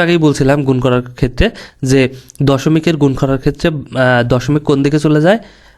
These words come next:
অর্থাৎ দশ দিয়ে, একশো দিয়ে, এক হাজার দিয়ে, এগুলো দিয়ে গুণ করার সময় দশমিক গুণ করার সময় ডান দিকে সরে যায়, কিন্তু ভাগ করার সময় কোন দিকে সরে যাবে? বাম দিকে, অর্থাৎ এই দিকে সরে যাবে। তাহলে একশো, এই দুই শূন্য আছে, তাহলে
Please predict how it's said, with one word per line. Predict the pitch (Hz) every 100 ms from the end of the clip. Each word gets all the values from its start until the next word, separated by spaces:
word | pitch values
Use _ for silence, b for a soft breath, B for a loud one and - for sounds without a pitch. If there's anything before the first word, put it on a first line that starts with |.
| B 131
অর্থাৎ | 135 127
দশ | 139 135 131
দিয়ে, | 139 135
একশো | 127 - 135
দিয়ে, | 139
এক | 127
হাজার | 127 131 131
দিয়ে, | 156
এগুলো | 131 131 131
দিয়ে | 131
গুণ | 131
করার | 127 127 -
সময় | 156 220 B B B 135
দশমিক | 127 151 147
গুণ | 135 127
করার | 127
সময় | 127 170 147
ডান | 131 127
দিকে | 117 113
সরে | 113 110
যায়, | 104 B B
কিন্তু | - 139 131
ভাগ | 135 135
করার | 151 147
সময় | 160 160
কোন | 151
দিকে | 147 156
সরে | 160
যাবে? | 185 254 B B 143
বাম | 143 131 123
দিকে, | 117 117
অর্থাৎ | - 127 160
এই | 151
দিকে | 127 117
সরে | 123 113
যাবে। | 110 113 B B
তাহলে | - 143 147
একশো, | - 151
এই | 156 147 147
দুই | 165
শূন্য | 175 160 139
আছে, | 143
তাহলে | 139